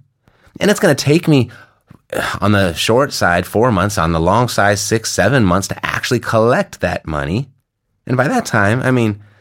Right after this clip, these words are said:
you'll be settled in at your next location, getting on with your life. You'll have for-,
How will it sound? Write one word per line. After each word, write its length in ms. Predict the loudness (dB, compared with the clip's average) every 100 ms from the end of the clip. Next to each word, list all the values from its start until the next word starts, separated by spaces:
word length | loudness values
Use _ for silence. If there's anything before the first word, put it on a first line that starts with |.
| _ _ -4
you'll 180 | -2 0
be 140 | -2
settled 460 | -2 0 2 2 2
in 160 | 2
at 140 | 0 -2
your 100 | -2
next 240 | -4 -8
location, 680 | -10 -4 0 0 0 0 0
getting 220 | -2 -2
on 220 | 0 2
with 120 | 2
your 120 | 0 0
life. 260 | 0 0
You'll 160 | 0 0
have 100 | -2
for-, 300 | -6 -4